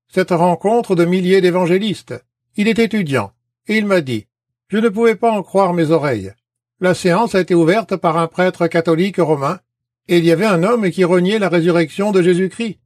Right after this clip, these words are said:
et ils ont tous reçu des applaudissements et une ovation des évangéliques. Quand quelqu'un intervient et dit, « Arrêtez cette farce, ce christianisme de façade, revenons à ce qui est réellement chrétien », il se fait vilipender, marginaliser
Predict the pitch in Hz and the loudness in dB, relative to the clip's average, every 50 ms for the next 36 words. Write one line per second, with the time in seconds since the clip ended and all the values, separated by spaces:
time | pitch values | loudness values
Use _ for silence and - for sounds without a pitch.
0 | _ _ _ _ - 190 190 175 214 208 190 - 240 226 185 185 180 202 214 196 | _ _ _ _ -2 0 0 2 0 -2 -2 -2 -4 -4 -4 -2 -2 -2 -2 -2
1 | - 214 196 185 185 175 185 202 180 - 202 190 196 196 - - - 151 131 107 | -2 -2 0 2 2 2 2 0 0 -2 -2 -2 -2 -4 -6 -6 -6 -6 -6 -6
2 | - _ _ _ _ - 185 190 208 214 208 202 196 175 - - 196 196 196 185 | -8 _ _ _ _ 0 0 2 2 2 2 2 0 0 0 -2 -2 0 2 2
3 | 180 165 185 170 175 185 170 170 190 196 202 165 - - 120 - - _ _ _ | 4 4 2 2 2 0 0 0 0 0 -2 -4 -6 -8 -16 -18 -18 _ _ _
4 | _ _ _ _ - 214 233 233 - - 175 151 147 - 214 226 202 170 - 156 | _ _ _ _ -4 -2 -2 -2 0 0 0 0 0 0 0 0 0 0 0 0
5 | 143 135 143 170 208 202 175 165 151 156 151 127 113 _ _ _ _ _ _ _ | 0 0 0 0 0 2 2 0 2 0 0 -2 -2 _ _ _ _ _ _ _
6 | _ _ - 196 185 220 - 247 226 - 196 170 - _ - 156 110 - - - | _ _ -4 -2 -2 -2 0 -2 0 0 0 -2 -2 _ -4 -4 -4 -4 -8 -14
7 | - 107 - _ _ _ _ _ _ - - 190 170 - 233 214 - - 220 208 | -14 -14 -16 _ _ _ _ _ _ -4 -2 -2 -2 0 -2 -4 -4 -2 -4 -2
8 | 202 208 202 190 170 180 180 185 170 - 180 180 165 - 196 180 151 117 101 101 | -2 -2 -2 -2 0 0 2 0 0 2 0 -2 0 0 -2 -2 -2 -2 -6 -12
9 | 113 _ _ _ _ _ _ _ - 170 214 220 226 220 202 180 139 113 - _ | -14 _ _ _ _ _ _ _ -2 0 0 2 2 2 2 0 -2 -2 -6 _
10 | - - 190 - 202 196 196 - 196 190 175 190 185 180 180 180 175 165 - 170 | -4 -4 -4 -2 -2 -4 -4 0 0 0 2 2 0 0 0 -2 -2 -2 -2 -2
11 | 165 - - 151 113 95 - _ _ _ _ _ _ _ _ - 208 190 - 226 | -4 -4 -4 -8 -8 -8 -10 _ _ _ _ _ _ _ _ 0 0 0 2 0
12 | 208 - 226 226 220 202 214 208 220 196 - 208 202 202 190 156 135 113 110 _ | 0 0 2 0 2 2 0 0 0 -2 -2 -2 -2 0 0 0 0 0 -2 _
13 | _ _ _ _ _ _ - 180 202 190 180 196 202 196 196 190 202 196 170 160 | _ _ _ _ _ _ -4 -2 -2 0 0 0 0 0 0 0 0 2 2 2
14 | 147 127 110 | 2 2 0